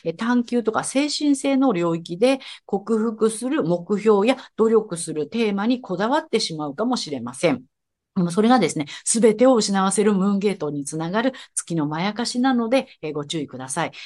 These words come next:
エネルギーを奪われて、えー、疲れてしまったり、それこそ自信を失ってしまいそうです。意識するのはご自身の太陽星座の領域で保守的な心と、えー、創造性、クリエイティビティのバランスをとっていくことになります。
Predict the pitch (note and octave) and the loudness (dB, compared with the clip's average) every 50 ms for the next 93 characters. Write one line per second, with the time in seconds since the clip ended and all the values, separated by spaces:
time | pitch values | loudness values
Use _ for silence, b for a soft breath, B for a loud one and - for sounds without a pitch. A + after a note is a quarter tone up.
0 | B B F#3 F#3 F#3 F#3 F3+ F#3 F3+ F#3 E3 E3 D#3+ D#3+ D#3 E3+ E3 G#3 G#3+ G#3 | B B -2 0 0 2 0 -2 -4 -4 -4 -2 -2 -2 -4 -4 -2 0 0 0
1 | G3 F#3 F#3+ - - - B B B B - D3+ D3 - - - D#3+ D#3+ C#3 - | 0 -2 -2 -2 -4 -4 B B B B -10 -8 -8 -6 -4 -4 -4 -4 -4 -6
2 | D3+ - - D#3+ D#3+ E3 E3+ E3 - A3+ A#3 A#3+ B3+ B3+ G#3 B B B B - | -6 -4 -4 -2 -2 -4 -4 -4 -2 -2 0 0 2 0 0 B B B B -4
3 | - D#4+ F#4+ A4 A4 A4 B3 D#3 C#3+ E3 E3 - G3 F3 F3 F#3+ E3+ C#3+ D3 - | 0 2 4 6 6 4 4 0 0 -2 -2 0 2 2 2 2 2 0 -2 -4
4 | - D#3 D3+ D3 C#3+ - - C#4+ C4+ - E3 D3 C#3 C3+ C3+ C3+ - D#3 C#3+ B2+ | -2 -2 -4 -4 -4 -2 -2 0 0 0 -2 -2 -2 -4 -4 -6 -6 -6 -6 -4
5 | - D3 E3 D#3+ - - _ _ _ _ _ _ _ - - E4+ F#4 - - E4 | -6 -8 -8 -8 -10 -14 _ _ _ _ _ _ _ -4 -2 -2 -2 0 -2 -2
6 | D4+ - - C#4 C#4 C4+ C4+ C#4 C#4+ C#4 B3+ A#3+ C4 C4+ D#4+ F4 F4 - F4 E4 | -2 -2 -4 -2 0 2 2 4 2 2 2 0 -2 -2 -2 -4 -4 -4 -4 -2
7 | E4+ F#4 E4 G3+ - - A3+ A#3+ C#4 D4 D#4 D#4+ E4 E4 E4 E4 - F4 F4 E4+ | 0 2 0 0 0 -4 -4 -4 -4 -4 -2 -4 -4 -4 -4 -4 -4 -2 -2 -2
8 | E4+ F4 E4+ F4+ F#4 C#4 B3+ A#3 G#3+ G#3 G#3+ G#3+ A3 A3+ C#4 E4 E4 B B B | -2 -2 -2 0 -2 0 2 2 2 2 2 -2 -6 -4 -4 -4 -4 B B B
9 | B - F#3 F#3 - - G#3 G3 G3+ G#3+ G3+ G3 G3 - A#3 A#3 A#3 D4+ D#4 D4+ | B -6 -4 -4 0 0 0 0 0 0 -2 -2 -2 -2 -2 -4 -2 -4 -2 -2
10 | C#4 C#4 - - D#4 A3+ F3 - D#3 D#3 D#3 - - G3+ A3 A3 A3+ A3 G#3 G#3+ | -2 -2 0 2 2 2 2 0 -6 -6 -6 -4 0 0 2 2 2 2 2 2
11 | F#3+ F3 D#3+ - G#3 A3 A#3 A3+ A3 - - A#3+ B3 A#3+ A#3+ A#3+ A#3+ C4 D#4 A3+ | -2 -2 -2 -4 -6 -6 -6 -6 -6 -8 -8 -8 -8 -6 -4 -2 0 0 0 0
12 | D3+ C#3+ C#3+ D3 C#3+ C#3+ C#3+ - - B3 C#4 C4 - F#3+ F3+ - - C3+ B2 A#2+ | -2 -4 -6 -6 -6 -6 -4 -2 -2 -2 -2 -2 -4 -8 -8 -6 -6 -6 -6 -6
13 | A#2+ - - C3+ - - E3 F#3 G3+ F3 C#3 A2+ G2 G#2+ G2+ - G#2+ A2 A#2 C#3+ | -10 -14 -18 -10 -4 -2 -2 -2 -2 -2 -4 -6 -6 -8 -12 -14 -8 -6 -4 -4
14 | D#3 D3+ - G#2+ | -4 -6 -12 -14